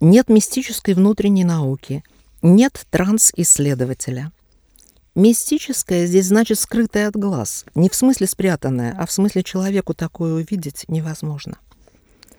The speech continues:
Даже если он йогин с семи пядей во лбу, если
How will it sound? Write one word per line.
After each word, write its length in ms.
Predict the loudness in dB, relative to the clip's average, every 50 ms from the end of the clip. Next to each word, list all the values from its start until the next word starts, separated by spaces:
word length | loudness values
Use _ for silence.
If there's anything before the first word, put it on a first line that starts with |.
| _ _ _ _ -20 -20 -20 -20 _ _ _ 0
Даже 320 | 4 4 4 6 4 2 2
если 280 | 2 2 2 2 2
он 160 | 4 4 4 4
йогин 520 | 4 2 0 0 0 0 0 0 -2 -4 -6
с 20 |
семи 320 | -8 -2 2 2 2 4 2
пядей 340 | 2 0 0 0 0 0
во 200 | 0 0 0 -2
лбу, 300 | -2 -2 -2 -2 -4 -4 -8 _ _ _ _ -20 -16 -8
если 380 | 0 2 2 2 4 2 0